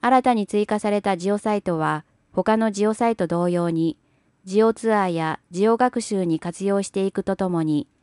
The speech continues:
保全を進めていきます。また同時に、祖母傾き国定公園ジオサイトの名称を、祖母傾き山系に変更しました。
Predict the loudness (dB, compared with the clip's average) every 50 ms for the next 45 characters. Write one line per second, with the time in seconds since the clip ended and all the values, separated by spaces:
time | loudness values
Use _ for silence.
0 | _ _ _ _ _ _ _ -4 -2 0 0 0 0 0 0 -2 -2 -4 -8 -6
1 | -4 -4 -4 -2 -2 -4 -4 -4 -4 -4 -4 -2 -4 -4 -6 -8 -14 _ _ _
2 | _ _ _ _ _ _ _ _ _ _ _ _ _ -6 -4 -2 0 0 0 2
3 | 2 2 2 0 0 -2 -2 -2 -2 -2 -4 -4 -8 _ _ _ _ _ _ _
4 | _ _ -4 0 2 2 2 2 0 -2 0 0 0 0 -2 -2 -4 -4 -4 -2
5 | -4 -2 -2 0 0 2 0 0 2 2 2 4 4 4 2 2 0 -2 -2 -2
6 | -2 -2 0 0 0 0 0 -2 -2 -2 -2 -2 0 -2 -2 -2 -4 -4 -4 -2
7 | -2 -2 -2 -2 -4 -6 _ _ _ _ _ _ _ _ -8 -6 -2 0 0 0
8 | 0 -2 -6 -6 -4 -2 0 0 0 -2 -4 -6 -4 -2 -2 -2 -2 -4 -4 -4
9 | -4 -4 -6 -10 _ _ _ _ -6 -6 -4 -4 -6 -8 _ _ _ -6 -6 -4
10 | -2 -2 -2 -2 -2 -4 -4 -6 -6 -6 -8 -8 -8 -6 -6 -8 -10